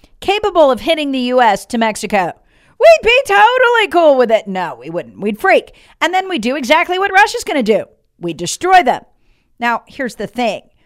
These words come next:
The Ukraine military, what there is left of it,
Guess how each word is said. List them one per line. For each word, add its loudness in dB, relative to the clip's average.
The -4
Ukraine -4
military, -4
what -6
there -4
is -8
left -2
of -6
it, -6